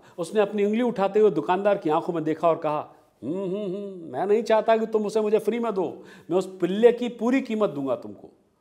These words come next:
और पिल्लों के बराबर दूंगा जो भी कीमत है। अभी लेकिन मेरे पास देने के लिए पचास रुपये हैं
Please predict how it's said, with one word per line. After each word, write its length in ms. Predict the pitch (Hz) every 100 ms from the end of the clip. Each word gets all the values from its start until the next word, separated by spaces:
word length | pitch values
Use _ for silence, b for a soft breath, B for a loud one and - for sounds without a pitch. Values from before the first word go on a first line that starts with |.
| _ -
और 140 | 190
पिल्लों 320 | - 202 240 269
के 80 |
बराबर 340 | 226 170 226 285
दूंगा 240 | 233 180
जो 160 | 147 170
भी 100 | 208
कीमत 320 | 180 147 113
है। 140 | 90 - _ b b b
अभी 200 | 127 220
लेकिन 240 | 254 247 247
मेरे 200 | 233 240
पास 240 | 233 214
देने 220 | 190 202
के 100 | 190
लिए 80 | 196
पचास 360 | 180 160 165 143
रुपये 200 | - 147
हैं 180 | 220